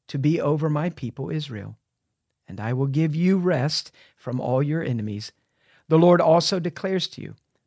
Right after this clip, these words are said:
that the Lord will make a house for you, a lineage, a dynasty. When your days are complete and you lie down with your fathers,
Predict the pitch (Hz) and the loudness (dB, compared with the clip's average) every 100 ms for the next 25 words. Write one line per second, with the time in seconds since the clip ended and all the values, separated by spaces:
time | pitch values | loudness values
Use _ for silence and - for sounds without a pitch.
0 | - - 123 127 143 151 139 131 123 120 | -16 -10 -6 2 4 4 2 -2 -2 -4
1 | - - 117 - 104 - - - _ _ | -8 -14 -14 -8 -8 -6 -10 -10 _ _
2 | - 113 104 95 113 - 117 127 123 110 | -14 -8 -8 -8 -10 -10 -6 -2 -2 -4
3 | - - 104 104 107 101 - - - _ | -8 -12 -10 -8 -6 -8 -12 -18 -20 _
4 | _ _ _ _ _ _ _ _ - 131 | _ _ _ _ _ _ _ _ -4 0
5 | 131 135 151 165 151 147 139 147 139 160 | 2 4 4 4 4 2 2 -4 -4 -4
6 | 180 247 - _ _ _ _ _ 92 95 | -4 -6 -16 _ _ _ _ _ -14 -8
7 | 113 127 147 143 147 151 147 170 160 127 | -4 0 2 4 2 2 0 -4 -6 -6
8 | 104 104 107 - | -8 -8 -8 -10